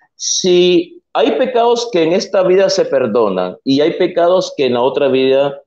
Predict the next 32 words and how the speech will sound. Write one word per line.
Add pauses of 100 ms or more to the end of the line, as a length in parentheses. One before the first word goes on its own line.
(600)
eh,
eh,
si
en
la
otra
vida
hay
pecados
que
no
se
perdonan, (140)
indirectamente
nuestro
Señor
Jesucristo
está
diciendo
que
en
la
otra
vida
hay
pecados
que
sí
se
perdonan. (1600)
Por
ejemplo,